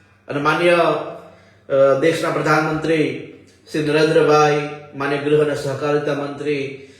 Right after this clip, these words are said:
માન્ય અમિતભાઈ અને આપણા રાજ્યના મુખ્યમંત્રી માન્ય ભૂપેન્દ્રભાઈના સહયોગથી આપણે આપણા વિસ્તારમાં ખૂબ જ વિકાસના કામો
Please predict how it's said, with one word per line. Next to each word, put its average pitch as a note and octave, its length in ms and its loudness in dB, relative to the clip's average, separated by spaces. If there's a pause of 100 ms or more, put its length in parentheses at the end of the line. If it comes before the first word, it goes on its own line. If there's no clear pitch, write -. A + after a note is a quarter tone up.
(140)
માન્ય C3+ 200 -4
અમિતભાઈ C#3+ 720 0 (540)
અને F#3 140 0
આપણા F3+ 220 2
રાજ્યના D#3+ 400 2
મુખ્યમંત્રી C#3+ 920 -4
માન્ય B2+ 200 -4
ભૂપેન્દ્રભાઈના C#3 640 -2
સહયોગથી C#3 920 -2 (420)
આપણે A3+ 240 0
આપણા A3 220 2
વિસ્તારમાં F3+ 1000 -2
ખૂબ A3+ 320 2
જ C4+ 100 -2
વિકાસના F3 600 -4
કામો D#3 640 -4